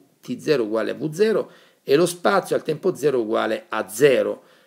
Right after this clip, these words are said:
Al tempo zero, due condizioni per trovare due costanti. Quindi lo spazio è dato da questa relazione, pongo zero naturalmente qui e ricavo che C con uno per la zero che fa uno più C due è uguale a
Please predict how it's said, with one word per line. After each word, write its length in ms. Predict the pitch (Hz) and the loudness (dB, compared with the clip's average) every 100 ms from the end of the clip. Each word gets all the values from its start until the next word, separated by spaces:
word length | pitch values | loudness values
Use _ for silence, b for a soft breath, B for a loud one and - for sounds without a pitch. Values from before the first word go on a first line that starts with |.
| b b b | b b b
Al 140 | - 123 | -2 0
tempo 300 | 131 113 113 | 0 -2 -4
zero, 400 | 107 110 107 - | 0 0 -2 -8
due 240 | 123 185 | 4 4
condizioni 640 | 196 170 151 131 - 185 180 | 6 2 -2 -8 -2 -2 -2
per 180 | 143 131 | -6 -6
trovare 320 | 151 147 131 | -2 0 0
due 140 | 139 | 0
costanti. 840 | 135 127 - 92 87 90 - - _ _ _ _ _ b b b b _ | -2 -6 -8 -12 -12 -16 -18 -18 _ _ _ _ _ b b b b _
Quindi 420 | 185 127 87 - | 0 0 -6 -6
lo 80 | 131 | -4
spazio 520 | 127 - 247 247 160 | -2 2 2 2 0
è 140 | 127 117 | 0 0
dato 180 | 131 | 0
da 100 | 120 | 0
questa 420 | 120 117 - 110 - | 0 -2 -4 -6 -4
relazione, 720 | 110 120 - 175 208 190 117 | -6 -6 -2 0 2 0 -4
pongo 500 | - 143 135 117 107 | -4 -4 -2 -2 -4
zero 480 | 107 135 120 107 - _ _ _ - | 0 2 4 2 -6 _ _ _ -20
naturalmente 680 | 110 113 120 117 - 104 | -6 -4 -4 -6 -6 -8
qui 480 | - 120 117 214 - | -6 -4 -2 -4 -10
e 220 | - 117 | -4 0
ricavo 640 | 120 165 151 113 101 139 131 | 0 0 -2 -2 -2 -4 -4
che 400 | - 123 - _ _ _ | -2 -2 -2 _ _ _
C 220 | - - | -12 -10
con 160 | 127 156 | -6 -2
uno 200 | 180 127 | 0 -2
per 160 | 135 131 | -2 -2
la 140 | 127 | 0
zero 160 | 143 123 | 0 0
che 140 | 107 | 0
fa 140 | 185 190 | 2 4
uno 480 | 175 202 147 - _ | 4 2 -2 -8 _
più 140 | 147 | -12
C 220 | 131 202 | -8 -8
due 280 | 165 151 127 | -2 2 2
è 80 | - | 2
uguale 400 | 160 120 113 110 | -2 0 0 0
a 260 | 107 107 | -2 -6